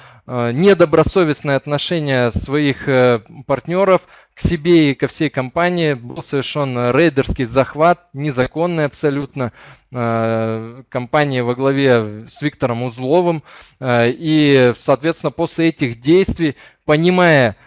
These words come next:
э, что и крупные инвесторы на ранних стадиях будут, э, желать получить, э, всё и оставить ни с чем, э, генерального, э, директора ныне, генерального конструктора зао "Струнные технологии",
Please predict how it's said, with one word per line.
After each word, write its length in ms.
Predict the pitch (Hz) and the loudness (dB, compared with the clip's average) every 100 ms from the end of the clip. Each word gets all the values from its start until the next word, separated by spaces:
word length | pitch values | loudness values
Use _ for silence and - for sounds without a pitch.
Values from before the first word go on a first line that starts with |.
| _ | _
э, 240 | 127 123 117 | -4 -2 -2
что 340 | - 185 175 | -2 0 2
и 200 | 113 135 | 0 -8
крупные 640 | - 185 220 185 175 156 165 | -8 -6 -6 -2 -2 -2 -4
инвесторы 560 | 160 165 175 - 151 | -2 0 0 0 -2
на 180 | 139 156 | 2 4
ранних 380 | 160 170 160 143 | 6 4 0 -4
стадиях 500 | - 165 156 143 123 | 0 2 2 2 0
будут, 360 | 147 160 131 | -2 -4 -4
э, 260 | 139 127 123 | -2 0 0
желать 460 | 113 151 160 143 - | -2 2 2 2 -4
получить, 560 | 131 127 - 139 - | -8 -8 -6 -8 -4
э, 240 | 127 120 110 | -2 -2 -2
всё 480 | - - 170 202 208 - - - | -8 -4 2 2 2 -4 -20 -10
и 300 | 127 127 127 | -6 0 2
оставить 500 | 123 - 160 139 - | 2 2 4 2 0
ни 140 | 139 | -6
с 80 | 131 | -6
чем, 400 | - 165 151 131 | -4 0 2 0
э, 320 | 123 120 113 104 | 0 0 0 -2
генерального, 1080 | 120 123 123 110 131 143 143 127 120 117 110 123 | -12 -18 -18 -8 0 2 2 0 0 0 -2 -6
э, 800 | - 120 113 110 110 107 107 110 123 110 | -12 -8 -4 -4 -4 -6 -10 -14 -18 -4
директора 560 | 127 185 190 - 160 | 2 2 2 0 0
ныне, 260 | 156 147 123 | 0 -4 -6
генерального 560 | 113 117 120 127 117 | -6 -2 0 0 -2
конструктора 680 | 110 120 - - 202 - 156 | -6 -10 -12 -12 -12 -2 -2
зао 280 | 131 156 143 | 2 4 4
"Струнные 420 | - 147 139 131 | 0 -8 -8 -8
технологии", 640 | 123 123 143 135 131 120 | -10 -10 -4 -4 -2 -4